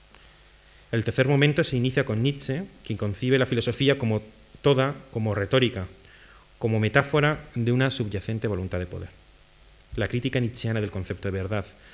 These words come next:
como mera correspondencia del sujeto que piensa con el objeto pensado. La aproximación a una verdad de la obra de arte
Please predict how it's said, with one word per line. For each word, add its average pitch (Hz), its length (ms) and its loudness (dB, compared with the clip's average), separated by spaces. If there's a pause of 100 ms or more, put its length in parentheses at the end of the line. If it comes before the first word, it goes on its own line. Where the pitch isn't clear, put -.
(280)
como 113 180 2
mera 127 220 4
correspondencia 131 640 0
del 117 140 4
sujeto 135 360 -2
que 120 140 2
piensa 110 380 -2
con 95 140 -6
el 92 60 -6
objeto 92 300 -8
pensado. 90 400 -10 (760)
La 104 40 0
aproximación 110 840 -2 (480)
a 120 120 -2
una 143 180 6
verdad 131 380 6 (280)
de 107 160 0
la 107 120 4
obra 123 180 4
de 110 120 4
arte 151 340 -2